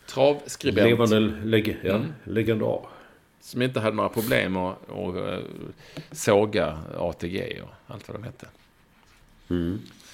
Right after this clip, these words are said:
Speaker 1: Ja, ja, skitsamma. Men det,
Speaker 2: Men,
Speaker 1: så var
Speaker 2: eh,
Speaker 1: det.
Speaker 2: men det där, men det derbyt du var på, varför hette det derby? Det var inte två lag som möttes.
Speaker 1: Nej.
Speaker 2: Och dessutom var det där de alltid hade,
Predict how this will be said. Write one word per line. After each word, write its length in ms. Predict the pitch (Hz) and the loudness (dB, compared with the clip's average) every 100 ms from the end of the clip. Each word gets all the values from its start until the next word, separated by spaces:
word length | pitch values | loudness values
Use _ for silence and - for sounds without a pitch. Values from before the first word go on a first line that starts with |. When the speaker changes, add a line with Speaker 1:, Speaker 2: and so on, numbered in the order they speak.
| - | -14
Speaker 1:
Ja, 120 | - 151 | 2 4
ja, 120 | 117 | 4
skitsamma. 420 | 160 160 175 127 | 2 4 4 6
Men 120 | 156 175 | 2 6
det, 60 | |
Speaker 2:
Men, 80 | 175 | 8
Speaker 1:
så 60 | 135 | 10
var 120 | 127 | 8
Speaker 2:
eh, 60 | 123 | 8
Speaker 1:
det. 60 | |
Speaker 2:
men 140 | 143 143 | 6 6
det 100 | 147 | 6
där, 320 | 156 - 113 - - - - - - - - | 6 4 -6 -8 -20 -20 -18 -18 -10 -10 -4
men 160 | 147 160 | 2 8
det 140 | 165 | 8
derbyt 520 | 113 214 151 101 117 | 8 6 6 6 4
du 80 | 123 | 4
var 180 | 143 131 | 4 2
på, 160 | - 110 | 4 4
varför 260 | 131 139 | 4 4
hette 240 | 147 151 151 | 0 0 2
det 120 | 143 | 2
derby? 540 | 123 208 82 71 95 | 4 4 4 2 0
Det 100 | 95 | 2
var 100 | 123 | 4
inte 200 | 151 120 | 4 2
två 300 | - - 160 | -2 0 2
lag 320 | 131 151 113 | 2 2 0
som 240 | - 117 117 | 0 0 2
möttes. 600 | 139 151 - - - - | 2 0 -8 -8 -8 -8
Speaker 1:
Nej. 340 | 113 117 92 131 - | 2 2 2 -2 -6
Speaker 2:
Och 200 | - 139 | 4 8
dessutom 640 | 147 - 139 147 135 107 | 8 8 6 6 2 2
var 220 | 117 139 | 4 6
det 200 | 123 127 | 6 8
där 180 | 151 95 | 8 10
de 140 | 95 135 | 8 6
alltid 300 | 151 156 147 | 4 4 6
hade, 360 | 131 123 113 | 6 6 4